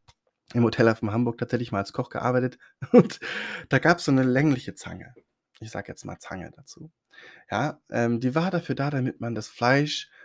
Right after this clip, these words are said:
gut umdrehen kann. Damit man es nicht mit einer Gabel, wie man das früher immer gemacht hat, so pst,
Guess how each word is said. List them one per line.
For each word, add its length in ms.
gut 260
umdrehen 540
kann. 340
Damit 200
man 120
es 100
nicht 100
mit 140
einer 100
Gabel, 340
wie 80
man 140
das 200
früher 320
immer 160
gemacht 180
hat, 60
so 120
pst, 200